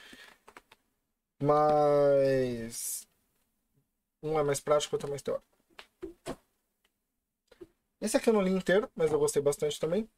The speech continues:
que é o Segurança da Informação, o usuário faz a diferença. Esse livro aqui também é antiguinho. Editora Saraiva. Deixa eu ver quando que ele é,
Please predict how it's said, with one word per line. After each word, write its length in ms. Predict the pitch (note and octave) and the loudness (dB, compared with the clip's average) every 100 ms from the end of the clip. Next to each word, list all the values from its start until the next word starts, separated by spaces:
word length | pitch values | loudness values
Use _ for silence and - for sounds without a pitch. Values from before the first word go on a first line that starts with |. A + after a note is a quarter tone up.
| - | -20
que 100 | - | -2
é 40 | C#3+ | 0
o 80 | C#3 | 2
Segurança 500 | - E3 E3 D#3+ C#3+ | -2 -2 -2 0 0
da 80 | |
Informação, 580 | D3 D3+ C#3+ C#3 F3 G#3+ - | 0 0 0 0 0 -2 -4
o 120 | B2+ | -8
usuário 500 | B2 A#2+ A#2+ B2 A#2+ | -8 -2 -2 -2 -4
faz 220 | A#2+ A#2 | -6 -6
a 60 | A#2+ | -8
diferença. 560 | - E3 D#3+ G3 - - _ | -8 -6 -4 -6 -10 -18 _
Esse 160 | - - | -20 -10
livro 220 | B2+ B2 | -8 -8
aqui 160 | B2+ _ | -10 _
também 260 | C3 B2+ | -6 -4
é 40 | B2 | -6
antiguinho. 540 | B2 - C#3+ F3+ G3+ - - - _ _ _ _ _ _ _ _ _ _ - - _ _ _ _ _ _ - | -6 -8 -8 -6 -6 -10 -20 -20 _ _ _ _ _ _ _ _ _ _ -20 -20 _ _ _ _ _ _ -20
Editora 440 | A2+ - - B2+ | -18 -6 0 0
Saraiva. 560 | A#2+ - A2 A2+ A#2+ G2 - - _ _ _ _ _ _ _ _ _ _ _ _ _ _ _ _ _ _ _ _ _ _ _ _ _ _ _ | 2 0 2 2 0 -2 -10 -18 _ _ _ _ _ _ _ _ _ _ _ _ _ _ _ _ _ _ _ _ _ _ _ _ _ _ _
Deixa 140 | - | -8
eu 40 | C3 | -4
ver 120 | B2+ | -4
quando 220 | C3 A#2+ | -4 -4
que 100 | C3 | -2
ele 180 | A#2+ | 0
é, 100 | A#2 | 0